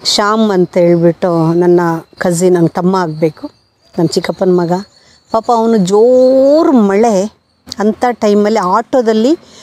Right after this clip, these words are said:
ಆ ಪೋಸ್ಟರ್ನ ಇಟ್ಕೊಂಡು ಆ ಮಳೆಯಲ್ಲಿ ನಮ್ಮ ಕೊಡಗಿನಲ್ಲಿ ಎಲ್ಲ ಕಡೆ permission ತೊಗೊಂಡು ಇನ್ನೊಬ್ರು ನನ್ನ ಕಸಿನು, ಅವ್ರೂ ಅವ್ರು, ಅವ್ರ ಹತ್ರ ಪ-, ಅವರಿಗೆ ಸ್ವಲ್ಪ ಎಲ್ಲರೂ ಗೊತ್ತಿರೋದರಿಂದ ಅಲ್ಲಿ, ಆ, ಏನದು, ಮ್,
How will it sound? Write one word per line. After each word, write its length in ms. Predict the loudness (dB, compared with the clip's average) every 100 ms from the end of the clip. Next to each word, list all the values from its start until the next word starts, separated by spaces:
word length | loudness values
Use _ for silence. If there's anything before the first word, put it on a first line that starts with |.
| -8
ಆ 40 | -8
ಪೋಸ್ಟರ್ನ 680 | -4 -2 0 0 -2 0 0
ಇಟ್ಕೊಂಡು 600 | 0 -4 -4 0 0 -2
ಆ 400 | -2 0 0 2
ಮಳೆಯಲ್ಲಿ 720 | 2 2 2 2 2 0 0 -4 -20 _ -6
ನಮ್ಮ 280 | -2 -2 -4
ಕೊಡಗಿನಲ್ಲಿ 580 | -4 -4 0 0 2 2
ಎಲ್ಲ 220 | 2 2 2 -2 -2
ಕಡೆ 180 | -4
permission 640 | -4 -2 0 0 0 -2 -2
ತೊಗೊಂಡು 280 | -2 0
ಇನ್ನೊಬ್ರು 400 | 2 2 0 -2
ನನ್ನ 120 | -2 -2
ಕಸಿನು, 540 | -2 -2 0 0 -2 -6 _ _ -20 -16 -4
ಅವ್ರೂ 440 | 0 2 2 0
ಅವ್ರು, 300 | 0 0 0
ಅವ್ರ 220 | 0 0
ಹತ್ರ 200 | -2 -4
ಪ-, 120 | -2
ಅವರಿಗೆ 260 | -2 0 -2
ಸ್ವಲ್ಪ 260 | -4 -4 -2
ಎಲ್ಲರೂ 320 | 0 0 0
ಗೊತ್ತಿರೋದರಿಂದ 800 | -4 -4 -2 -2 -2 -2 0 0
ಅಲ್ಲಿ, 560 | 0 0 2 4 2 0 -8 -20 -8
ಆ, 40 | -4 -2 0 -2 -4 -6
ಏನದು, 380 | -4 0 0 -2
ಮ್, 600 | -6 -10 -8 -2 -2 -2